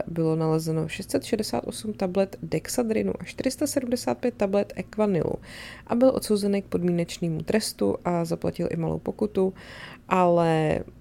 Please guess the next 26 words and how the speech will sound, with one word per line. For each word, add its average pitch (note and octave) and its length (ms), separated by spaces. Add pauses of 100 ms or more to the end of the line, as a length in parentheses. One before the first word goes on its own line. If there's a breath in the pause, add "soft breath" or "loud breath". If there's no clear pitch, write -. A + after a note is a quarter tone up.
prostě - 420 (120)
to - 100
nebylo - 260
úplně F3 200
dobrý. E3 220 (340 loud breath)
No F3+ 240 (120)
a D#3+ 280
byl F3 140
teda F3 200
potom F3 300
taky E3 560
zatčenej E3+ 800
za - 220
opilství - 440
na G3+ 60
veřejnosti, A3 580
bezohlednou E3+ 540
jízdu E3 280
autem, G#3 400
držení E3 340
drog F#3+ 280 (500 loud breath)
a A3 320 (100)
taky G#3+ 320
zatrhání G3+ 560
květin. F#3+ 500 (140)
<laughs> A#3 720